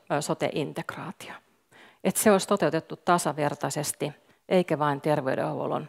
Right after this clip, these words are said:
ehdoilla ja kriteereillä, on todellinen pelko meillä sosiaalihuollossa. Jo horisontaalinen integraatio on myös hirveän tärkeä, koska jos nämä tutkimustulokset, ö, että kymmenen prosenttia sosiaali- ja terveydenhuollon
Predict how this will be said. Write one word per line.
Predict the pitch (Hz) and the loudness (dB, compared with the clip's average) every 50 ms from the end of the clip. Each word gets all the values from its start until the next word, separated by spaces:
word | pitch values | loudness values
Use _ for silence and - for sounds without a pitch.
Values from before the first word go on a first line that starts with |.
| - _ | -12 _
ehdoilla | - 147 143 151 151 139 139 - - - | -4 -4 -4 -2 -4 -4 -4 -4 -4 -4
ja | 123 - - | -4 -6 -6
kriteereillä, | - - 151 - - - - - - - - - 165 180 185 170 - - _ _ _ _ _ _ _ _ _ _ | -6 -4 -4 -4 -4 -6 -8 -8 -8 -8 -8 -10 -10 -10 -10 -10 -12 -14 _ _ _ _ _ _ _ _ _ _
on | - 180 208 208 | -2 -2 0 4
todellinen | 190 170 160 156 139 143 139 135 135 131 | 6 6 6 6 4 4 0 -4 -6 -6
pelko | - 131 127 127 - - - | -4 -4 -4 -4 -4 -8 -10
meillä | - - - | -10 -10 -8
sosiaalihuollossa. | - - - 143 - - - 160 - 175 - 180 - - - - - - - _ _ _ _ _ _ _ _ _ _ _ _ _ _ _ _ - - - - - - _ - - _ _ _ _ _ | -8 -8 -8 -8 -10 -10 -10 -10 -10 -12 -14 -14 -14 -12 -10 -10 -10 -10 -12 _ _ _ _ _ _ _ _ _ _ _ _ _ _ _ _ -20 -20 -20 -20 -20 -20 _ -20 -20 _ _ _ _ _
Jo | - 175 | -2 2
horisontaalinen | 170 214 220 208 202 - 196 185 - 190 180 180 180 175 175 175 170 170 - | 4 6 6 4 4 2 0 0 2 2 4 4 4 4 4 2 0 0 -2
integraatio | - 196 190 180 180 - - 175 170 170 165 - 170 165 165 | 0 -2 0 0 -2 -2 2 2 2 2 2 0 -2 -2 -2
on | 165 | -2
myös | 170 175 180 175 - - | -2 -4 -4 -4 -2 0
hirveän | 190 202 185 151 156 160 160 - | 0 0 0 0 -2 -2 0 4
tärkeä, | - 185 175 165 160 - - 147 139 143 139 - - _ _ _ _ _ _ _ _ _ _ _ _ _ _ _ _ | 4 4 4 4 2 -2 -2 -2 -2 -2 -4 -6 -12 _ _ _ _ _ _ _ _ _ _ _ _ _ _ _ _
koska | - 160 156 - - | -6 -6 -6 -2 -2
jos | 160 165 175 175 - | 0 0 0 0 0
nämä | - 170 165 165 165 - - - - | 0 2 4 4 4 2 -2 -6 -6
tutkimustulokset, | 190 185 - - - 170 170 - - 175 160 165 - - 180 170 - - - - _ _ _ _ _ _ - | -8 -8 -6 -6 -8 -6 -6 -6 -4 -2 -2 -2 -2 -2 -4 -4 -4 -6 -16 -18 _ _ _ _ _ _ -10
ö, | - - - _ - - | -8 -8 -8 _ -8 -6
että | - 160 - _ 170 170 165 - _ _ | -6 -6 -2 _ -2 -2 -2 -6 _ _
kymmenen | - 190 175 165 160 160 156 | -2 0 0 2 0 -2 -2
prosenttia | - 165 160 - 160 156 - - 156 156 | -4 -6 -4 -4 -4 -6 -2 -4 -2 -2
sosiaali- | - 165 - 160 156 156 | -2 -4 -2 0 0 0
ja | 156 | 0
terveydenhuollon | - - 165 156 147 156 156 160 160 151 143 151 160 147 | 0 0 -2 0 0 0 -2 -2 -2 -2 -2 -2 -4 -6